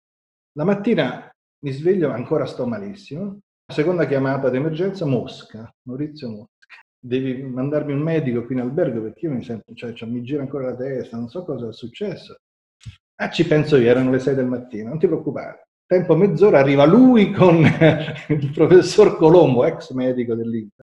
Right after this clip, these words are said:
che mi danno un'occhiata, lui capisce che sono proprio una crisi di, di, di stress accumulato.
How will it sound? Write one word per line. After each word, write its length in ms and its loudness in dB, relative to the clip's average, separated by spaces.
che 160 -2
mi 100 -2
danno 220 2
un'occhiata, 420 4
lui 120 0
capisce 460 2
che 140 -6
sono 300 -8
proprio 800 -6
una 420 -8
crisi 340 -4
di, 200 -8
di, 160 -8
di 100 -12
stress 680 0
accumulato. 1080 -4